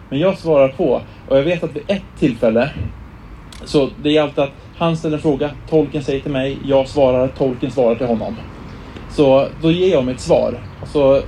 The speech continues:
väntar jag på att tolken, men hon säger ingenting, för då sitter tolken och gråter. Eh,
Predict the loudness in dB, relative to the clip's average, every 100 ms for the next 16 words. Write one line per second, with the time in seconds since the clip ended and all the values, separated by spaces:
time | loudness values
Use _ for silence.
0 | -2 -2 -2 0 0 0 -2 -2 -2 -6
1 | -4 -2 0 -2 0 0 2 2 0 -2
2 | -2 -2 0 -2 0 -2 -2 -4 0 0
3 | 0 -2 -2 -2 -2 -2 -4 -4 -8 -10
4 | -10 -10 -10 -12 -12 -14 -4 2 4 4
5 | 4